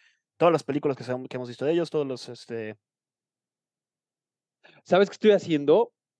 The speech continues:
Speaker 1: ¿Qué?
Speaker 2: Ah, bueno, ya te lo mandé. Ah, eh, si, si vas a comprar la Kindle, el Kindle Unlimited tiene un chingo de cómics gratis, pero un chingo. Este, estoy leyendo El Batman que ríe,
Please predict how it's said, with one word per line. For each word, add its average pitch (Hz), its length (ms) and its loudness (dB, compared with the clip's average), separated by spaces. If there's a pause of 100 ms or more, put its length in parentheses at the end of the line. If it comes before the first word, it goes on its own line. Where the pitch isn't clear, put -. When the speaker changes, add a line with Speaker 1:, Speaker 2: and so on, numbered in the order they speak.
(120)
Speaker 1:
¿Qué? 110 180 -4 (100)
Speaker 2:
Ah, 156 100 2
bueno, 160 160 2
ya 143 60 2
te 143 100 -2
lo 143 60 0
mandé. 135 340 -4 (280)
Ah, 147 160 4
eh, 156 100 6
si, 170 160 -6
si 147 100 -8
vas 180 180 2
a 214 40 -2
comprar 170 280 2
la 185 100 2
Kindle, 180 460 -4
el 139 140 -2
Kindle 185 280 -2
Unlimited 175 640 2 (320)
tiene 160 200 0
un 180 180 -6 (460)
chingo 185 320 0
de 170 80 4
cómics 156 320 0
gratis, 127 440 -4
pero 156 160 2
un 180 200 -6
chingo. 170 400 -2 (1120)
Este, 113 1160 0
estoy 143 220 -2
leyendo 147 380 2
El 139 80 2
Batman 135 320 -2
que 156 80 -10
ríe, 117 360 -10